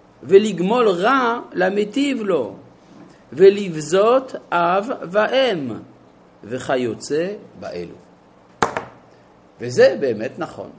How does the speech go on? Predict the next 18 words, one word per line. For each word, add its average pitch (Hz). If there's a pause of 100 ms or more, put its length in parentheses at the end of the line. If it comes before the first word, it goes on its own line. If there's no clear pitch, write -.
(520)
שמי 202
שיש 156
לו 143
תאווה 110
לרצוח, 101 (880)
למרות 190 (140)
שהוא 196 (100)
מתגבר 180
על 101
התאווה 92
הזאת, 95 (800)
יש 185
לו 202
פחיתות 190
בנפש, 104 (460)
לעומת 156
מי 196
ש-, -